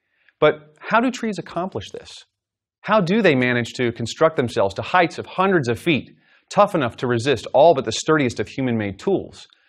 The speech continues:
and yet pliable enough to give and flex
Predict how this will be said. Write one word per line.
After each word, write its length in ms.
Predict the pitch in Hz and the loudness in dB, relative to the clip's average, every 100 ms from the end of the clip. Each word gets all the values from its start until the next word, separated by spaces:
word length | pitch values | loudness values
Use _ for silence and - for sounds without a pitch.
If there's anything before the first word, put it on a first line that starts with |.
| _ _ - | _ _ -2
and 180 | 143 | 2
yet 420 | 147 139 - _ _ | 4 4 0 _ _
pliable 460 | 202 233 143 98 | 4 6 4 2
enough 280 | 80 50 - | -4 -8 -12
to 80 | 120 | -12
give 360 | 113 156 180 98 | -2 4 4 2
and 100 | 95 | -6
flex 440 | 175 175 - - | 2 2 2 -16